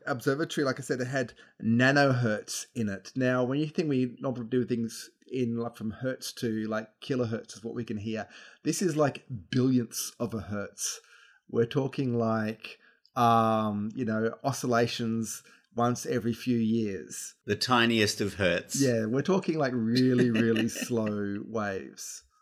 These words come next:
Speaker 1: Uh, well, they're not slow, they move at the speed of light, but yeah, really kind of long, slow waves. Yeah, very, very, very low frequency.
Speaker 2: Well, we'll have to get into that later in the show.
Speaker 1: Mm.
Speaker 2: And also, Claire is gonna be talking to a guest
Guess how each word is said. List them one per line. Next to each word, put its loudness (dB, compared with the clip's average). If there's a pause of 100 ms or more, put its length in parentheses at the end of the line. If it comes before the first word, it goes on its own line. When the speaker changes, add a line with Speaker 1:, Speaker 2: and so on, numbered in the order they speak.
(160)
Speaker 1:
Uh, 0
well, 2
they're 4
not 4
slow, 6
they 6
move 2
at -4
the -8
speed 2
of 2
light, 0
but -8
yeah, 0
really 0
kind -6
of -8
long, -6
slow -8
waves. -12
Yeah, -10
very, 0
very, 2
very 2
low -4
frequency. -12 (200)
Speaker 2:
Well, 2
we'll -4
have -8
to -16
get -4
into -10
that -6
later -6
in -8
the -10
show. -4
Speaker 1:
Mm. -2
Speaker 2:
And 0
also, 4 (120)
Claire 2
is -6 (140)
gonna -2
be -4
talking -8
to -6
a -6 (160)
guest -8